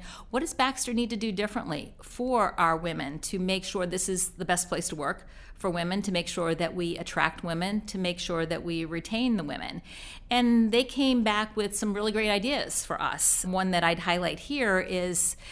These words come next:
and it's not a new idea, it's sponsorship. Uh, a lot of talk around about the difference between mentorship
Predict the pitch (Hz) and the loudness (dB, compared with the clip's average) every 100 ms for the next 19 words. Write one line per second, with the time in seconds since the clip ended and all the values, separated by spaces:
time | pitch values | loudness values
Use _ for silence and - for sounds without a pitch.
0 | - 262 262 392 247 180 180 180 180 214 | -4 0 2 4 4 4 4 2 4 4
1 | 247 190 190 - 180 175 196 185 233 247 | 2 0 2 0 0 -2 -2 -2 -2 -2
2 | - - - - - - 185 185 190 196 | -8 -18 -18 -18 -18 -4 0 2 2 2
3 | 190 196 190 190 - 175 170 185 180 170 | 2 6 6 6 0 0 2 2 0 0
4 | 170 170 - 185 180 185 175 185 - 175 | 0 0 -2 -2 -2 -2 -4 -4 -2 -2
5 | 170 170 180 175 190 | 0 0 -2 -2 -2